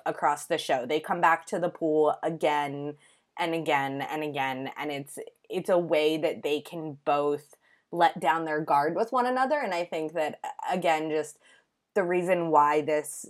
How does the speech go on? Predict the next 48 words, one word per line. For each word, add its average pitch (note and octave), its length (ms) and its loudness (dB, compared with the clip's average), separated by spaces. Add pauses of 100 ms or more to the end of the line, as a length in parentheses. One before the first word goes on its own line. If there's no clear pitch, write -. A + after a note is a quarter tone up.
show D#3 380 4
did D#3 420 0
such D#3 360 0
a E3 100 -2
great D3+ 300 0
job D3 320 4
is E3 160 0
we've D4 160 2
all G#4+ 180 6
kind F#4+ 100 -2
of G#3 60 -4
had C#3+ 300 -4
those F3+ 180 2
moments G#3 580 0
where F#3 120 2
you F3+ 200 -2
want D#3+ 320 -2
to - 80 -8
be E3 220 0
in E3 160 -2
situations F#3+ 960 -2 (260)
where F#3 160 2
things E3+ 400 -2
are E3 80 0
more D#3 420 2
okay D#3 600 0
than F3+ 160 0
they D#3+ 120 -2
maybe D#3 420 -2
otherwise D3+ 600 -2
would D#3 220 -6
be. B3 300 -2 (360)
So A#3 220 8
holding D#4+ 400 2
your A3+ 120 6
friend E3+ 420 2
the G#3+ 60 6
way E3 160 4
they E3+ 120 2
were E3+ 200 2
holding E3 400 -2
one F3+ 200 -2
another F#3 320 -2
in E3 100 -2
a D3+ 60 -8
pool D3+ 260 -4
right E3 240 2
now, G#3+ 380 2